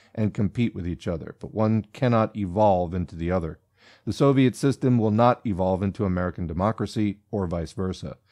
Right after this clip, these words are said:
We can peacefully exist side by side if we do not find fault with each other over every trifling matter. Howard, a new constitution is being elaborated in the U S S R,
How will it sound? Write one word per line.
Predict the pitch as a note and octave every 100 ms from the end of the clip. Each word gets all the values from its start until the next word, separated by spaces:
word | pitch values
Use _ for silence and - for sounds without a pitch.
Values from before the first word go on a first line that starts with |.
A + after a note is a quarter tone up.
| - - -
We | B2+
can | C3+ A#2
peacefully | D3 D3 - B2
exist | G#2+ F2 G#2+ G#2 -
side | - G#2+ F#2+
by | F2+ F2
side | - B2 G#2 G2 - _ _
if | C3 C3
we | B2+ A#2
do | B2
not | B2 A#2+ -
find | B2+ G#2 F#2+
fault | - D#3 -
with | G2+ F2
each | D#2 F#2+
other | F2+ F#2 -
over | G2 F#2+ -
every | G#2+ G2+ F#2+
trifling | - F#2+ - F2+ D#2+
matter. | E2+ F2 E2+ - _ _ _ _ _ _
Howard, | - F2+ E2+ E2 _ _ - _
a | A2+
new | B2+ D3+
constitution | E3 C#3 - A2+ - D#3+ D#3 B2+
is | G#2+
being | A2 G#2
elaborated | F#2+ G2+ B2 A#2 A2 G#2+ G2+
in | A2+ C3+
the | B2
U | G#2 F2
S | D#2+
S | - -
R, | A2 G#2+ G#2